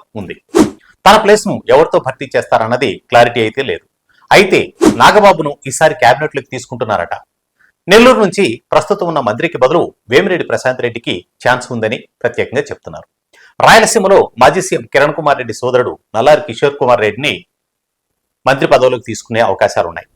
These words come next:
కృష్ణా జిల్లా నుంచి సీనియర్ మంత్రికి చెక్ చెప్తున్నారని అంటున్నారు. ఇక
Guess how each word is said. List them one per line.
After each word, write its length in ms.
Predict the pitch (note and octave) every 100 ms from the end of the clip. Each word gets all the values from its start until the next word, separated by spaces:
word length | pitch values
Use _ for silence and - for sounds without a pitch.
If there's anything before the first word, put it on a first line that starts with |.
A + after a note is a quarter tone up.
| _ _ _ _ _ _ -
కృష్ణా 260 | F3+ B3+
జిల్లా 260 | A3+ G#3+ F3+
నుంచి 380 | E3+ - C#3 - -
సీనియర్ 320 | E3+ F#3+ E3
మంత్రికి 520 | D3+ - - A#2+ - D3
చెక్ 160 | -
చెప్తున్నారని 600 | D#3 - C3+ B2 A#2 C#3+ -
అంటున్నారు. 380 | A#2 A2 F2+ - _ _ _ _ _ _ _ D3+
ఇక 180 | D3+